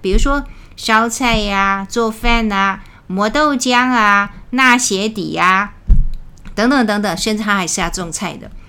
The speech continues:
那一家大小的生活呢，都是靠着他一手张罗。上山请益的那些个道众，还有呢那些将领、官兵，其实呢也都是靠他的款待。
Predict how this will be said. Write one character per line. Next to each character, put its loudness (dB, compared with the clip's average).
那 -2
一 -2
家 2
大 4
小 -2
的 -6
生 -2
活 -2
呢， -4
都 -6
是 -4
靠 2
着 -6
他 -2
一 -8
手 -8
张 -2
罗。 -6
上 0
山 -2
请 -4
益 0
的 0
那 -4
些 -4
个 -6
道 2
众， -2
还 -4
有 0
呢 -6
那 -4
些 -6
将 -2
领、 -8
官 0
兵， -2
其 -4
实 -2
呢 -2
也 -4
都 -2
是 -6
靠 -2
他 0
的 -8
款 -4
待。 -2